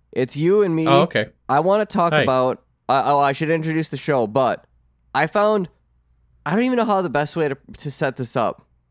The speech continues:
Speaker 1: So at work, where, you know, we, we bought that building and we're redoing the building, and it's been a whole to-do, 'cause I know I've talked about this l-, off and on, on the show.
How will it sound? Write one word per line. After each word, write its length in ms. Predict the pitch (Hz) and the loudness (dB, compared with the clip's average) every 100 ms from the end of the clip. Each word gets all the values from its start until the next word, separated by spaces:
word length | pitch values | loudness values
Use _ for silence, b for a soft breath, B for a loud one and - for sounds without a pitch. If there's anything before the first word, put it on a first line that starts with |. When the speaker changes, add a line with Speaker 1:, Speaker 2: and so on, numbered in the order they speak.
| _ _ _ _ _ _ _ _ | _ _ _ _ _ _ _ _
Speaker 1:
So 260 | - 175 156 | -2 0 2
at 220 | 156 185 | 2 2
work, 280 | 208 214 175 | 0 0 0
where, 160 | 170 | 0
you 120 | 156 | 0
know, 100 | 165 | 0
we, 120 | 151 135 | 0 -2
we 120 | 143 | -2
bought 300 | 160 185 202 | 0 0 0
that 160 | 208 | 0
building 440 | 180 175 160 175 156 | 2 2 2 -2 0
and 120 | 143 | -2
we're 60 | 131 | -2
redoing 680 | 127 147 170 151 175 180 160 | -2 0 0 0 0 2 0
the 60 | |
building, 560 | 127 143 139 135 143 135 | 0 0 2 2 0 0
and 80 | 117 | 0
it's 140 | 101 | -2
been 180 | 143 131 | 0 0
a 80 | 117 | -2
whole 380 | - 180 190 | -2 0 0
to-do, 520 | 185 180 147 131 131 123 | -2 -6 0 2 2 0
'cause 120 | 143 | -2
I 80 | 165 | 0
know 100 | 185 | 2
I've 80 | |
talked 220 | 185 175 165 | 0 -2 -2
about 140 | 151 | -2
this 180 | 151 143 | -2 -4
l-, 260 | 135 147 | -8 -2
off 320 | 151 175 175 180 | 2 2 0 -2
and 100 | 170 | 0
on, 540 | 165 160 160 151 147 - | 2 2 0 -2 -6 -6
on 180 | 147 139 | -2 -2
the 80 | |
show. 440 | 127 143 127 120 | -4 -2 0 0